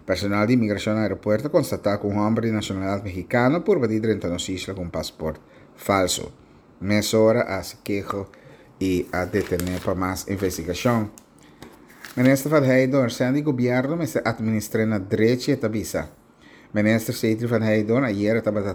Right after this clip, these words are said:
en una reunión con miembros de la delegación con la representación en serie de las Américas. Esa aquí pasa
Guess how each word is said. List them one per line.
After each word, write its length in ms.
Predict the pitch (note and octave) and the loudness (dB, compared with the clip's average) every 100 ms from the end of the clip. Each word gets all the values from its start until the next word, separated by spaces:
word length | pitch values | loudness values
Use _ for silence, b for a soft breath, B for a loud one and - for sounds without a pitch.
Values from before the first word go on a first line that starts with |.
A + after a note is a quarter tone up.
| - | -6
en 260 | G2+ G2 G#2 | -6 -4 -2
una 120 | G#2 | 0
reunión 440 | A2 G#2 G2+ G#2+ | 0 0 0 0
con 160 | G#2+ A2+ | 0 0
miembros 360 | G2+ G#2+ A#2+ G#2+ | 0 0 0 0
de 60 | |
la 280 | G2 G#2 F#2 | 0 0 -2
delegación 580 | F#2 G2 F#2+ F#2 G#2+ A#2+ | -2 -2 -2 -2 0 0
con 80 | D3+ | 2
la 120 | A#2+ | 0
representación 760 | A2 F2 G2+ G2 G#2 - G2 G2 | -2 -6 -6 -4 -4 -4 -2 -2
en 100 | G2 | -4
serie 260 | - G2+ | -2 0
de 120 | G2+ G2 | 0 0
las 200 | F#2+ F#2+ | -2 -4
Américas. 720 | F#2+ A2 B2+ - D#2+ G#2+ - B B B B B B | -2 0 0 -2 -6 -8 -12 B B B B B B
Esa 200 | - G#2+ | -2 4
aquí 160 | A#2+ A#2+ | 4 2
pasa 240 | A#2+ - | -2 0